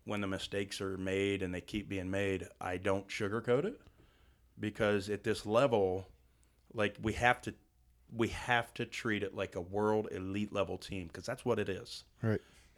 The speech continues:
Speaker 1: And you just gotta push 'em, because it takes so much to get to that level
Speaker 2: Yeah.
Speaker 1: these days.
Speaker 2: So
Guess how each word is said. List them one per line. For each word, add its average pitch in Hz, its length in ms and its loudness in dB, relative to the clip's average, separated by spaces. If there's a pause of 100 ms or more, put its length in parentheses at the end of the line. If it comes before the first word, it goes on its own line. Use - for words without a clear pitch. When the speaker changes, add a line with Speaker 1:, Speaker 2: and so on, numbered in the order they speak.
(120)
Speaker 1:
And 92 560 -2 (840)
you 98 160 -10 (100)
just 98 340 -2
gotta 90 260 -2
push - 300 -2
'em, 87 100 -8 (200)
because 92 400 -8
it 95 240 -6
takes 92 340 -4
so 107 400 0
much 101 560 -4 (680)
to 95 100 -6
get 92 400 -6
to 98 120 -6
that - 240 -10
level - 320 -10 (760)
Speaker 2:
Yeah. 139 120 -14
Speaker 1:
these 104 120 -12
days. - 320 -10 (1700)
Speaker 2:
So 143 360 12